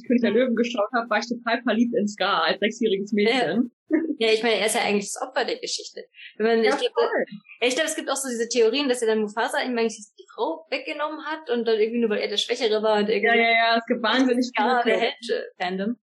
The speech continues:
Speaker 1: Ich habe auch gelesen, dass Scars richtiger Name Taka ist und Taka heißt auf Suaheli Müll und Mufasa heißt auf Suaheli König. Also haben die Eltern ihren einen Sohn Müll genannt und den anderen König. Das ist schon ein bisschen
Speaker 2: <laughs> Ja, das, das konnte ja nichts werden,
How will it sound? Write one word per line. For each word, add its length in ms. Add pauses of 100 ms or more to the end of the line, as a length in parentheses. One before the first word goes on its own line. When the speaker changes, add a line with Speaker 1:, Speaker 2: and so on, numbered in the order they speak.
(460)
Speaker 1:
Ich 120
habe 160
auch 180
gelesen, 400
dass 200
Scars 420
richtiger 360
Name 360
Taka 340 (220)
ist 220
und 180
Taka 260
heißt 240
auf 100
Suaheli 680
Müll 500
und 180
Mufasa 500
heißt 200
auf 60
Suaheli 600
König. 380
Also 160
haben 180
die 180 (120)
Eltern 440
ihren 260
einen 220
Sohn 200
Müll 220
genannt 320
und 80
den 140
anderen 220
König. 440
Das 140
ist 120
schon 120
ein 60
bisschen 640
Speaker 2:
<laughs> 80
Ja, 300
das, 220
das 180
konnte 220
ja 60
nichts 220
werden, 240